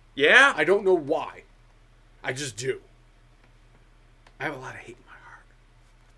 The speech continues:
Speaker 2: But,
Speaker 1: Sad.
Speaker 2: but I, and it, it's just, and, and, and since we're on the subject of the whole A E W, W W E thing, one of the things that's really getting me is all these A E W fans that are coming out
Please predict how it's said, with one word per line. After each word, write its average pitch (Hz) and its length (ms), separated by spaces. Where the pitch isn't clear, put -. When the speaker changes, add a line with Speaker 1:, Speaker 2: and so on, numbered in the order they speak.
Speaker 2:
But, - 100
Speaker 1:
Sad. 101 300
Speaker 2:
but 139 260
I, 170 140
and 180 220
it, 185 200
it's 180 180
just, 202 260
and, 190 200
and, 190 180
and 165 200
since - 280
we're 175 120
on 175 180
the 156 100
subject 127 540
of 131 320
the 123 120
whole 123 220
A 123 60
E 127 160
W, 117 300
W 113 240
W 113 240
E 110 100
thing, 110 300
one 320 220
of 453 60
the 330 60
things 233 180
that's 156 120
really 214 180
getting 185 280
me 185 100
is 147 80
all 208 140
these 226 200
A 175 60
E 196 220
W 151 340
fans - 520
that 160 140
are 156 60
coming 196 340
out 156 240